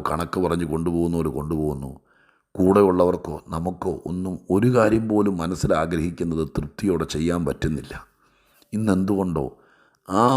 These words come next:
മേഖലയിൽ അങ്ങനെ കഷ്ടം അനുഭവിക്കുന്നവർക്ക് വേണ്ടി പ്രാർത്ഥിക്കാൻ എന്നെ നിർബന്ധിക്കുന്നു.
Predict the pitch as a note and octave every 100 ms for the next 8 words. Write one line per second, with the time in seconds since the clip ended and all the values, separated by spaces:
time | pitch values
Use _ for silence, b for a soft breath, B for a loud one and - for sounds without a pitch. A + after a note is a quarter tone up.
0 | B2+ G2 F#2+ F#2 F2 D#2+ C2+ - E2+ A2+
1 | B2+ D3 C#3 - - - G#2 F#2+ F2 F2
2 | F#2 G2 - G2 G2+ G2+ - G2+ G#2 G#2
3 | E2+ F2 F#2 - A2+ A#2+ A2 F#2 G2 F#2+
4 | F#2+ A2 A2 G2+ F#2